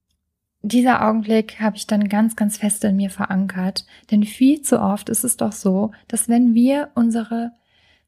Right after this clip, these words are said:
Ziele erreicht haben oder Träume erfüllt haben, dass wir dann so gerne wieder zu dem nächsten Ziel springen. Aber ich dachte, „Nee, stopp, stopp, stopp, das muss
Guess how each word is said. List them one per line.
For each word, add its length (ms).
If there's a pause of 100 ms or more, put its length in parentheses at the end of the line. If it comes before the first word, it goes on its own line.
Ziele 300
erreicht 500
haben 480 (560)
oder 360
Träume 360
erfüllt 500
haben, 440
dass 180
wir 80
dann 200
so 120
gerne 320
wieder 220
zu 160
dem 280
nächsten 440
Ziel 260
springen. 540 (560)
Aber 160
ich 160
dachte, 320
„Nee, 180
stopp, 300
stopp, 200
stopp, 240
das 200
muss 280